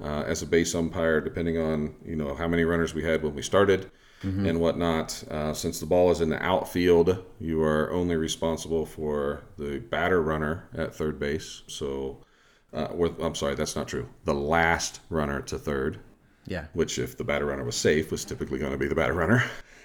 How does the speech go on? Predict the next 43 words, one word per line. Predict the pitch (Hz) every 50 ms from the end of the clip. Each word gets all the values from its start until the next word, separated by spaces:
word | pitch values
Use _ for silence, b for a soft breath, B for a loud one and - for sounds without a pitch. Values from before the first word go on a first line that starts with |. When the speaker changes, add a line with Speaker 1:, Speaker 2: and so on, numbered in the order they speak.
| B B B -
Speaker 1:
But, | 87 80 78 - -
uh, | 78 71 71 69
the | 67 73 73
last, | 71 82 85 80 78 - - - - - -
the | - 78
last | 73 71 71 80 87 85 87 85 - -
runner | 80 78 76 69 69 62
to | - 76
third, | - - 73 71 67 - 65 69 - - - 62
uh, | 67 71 69 71 69
the | 65 69 67 69 69 62 - - _ _ _
other | - 104 113 110 107 98
than | 87 90 85 82 78 78
last | 78 76 71 69 - -
runners | 76 73 73 73 71 -
to | - 78
third | - 82 76 71 65
are | 67 69
all | 69 69 65
the | 64 65 60 64 - - -
plate's | - - 64 62 - - -
responsibility | - - - - 60 60 - 60 60 64 64 64 60 55
in | 60 58
U | 58 57
S | - - -
A | -
softball | - - - - - - 50 50
mechanics | - - - - - - - -
two | - - 65 50
umpire | - - - - - -
system. | - - - 107 - - - - - - - - - - -
Speaker 2:
Yeah. | -
Speaker 1:
Yep. | 78 78 - - -
So, | - - - 110 104 98 117
but | - 104 113
other | 143 165 147
than | 123 101
that, | 92 90 87 82 - 87
I | 95
mean, | 95 95 95 95 90 90 - - 82
it's | 87 85 - -
an | 85 85
absolute | 92 95 92 87 - - 87 87 87 85 - - - -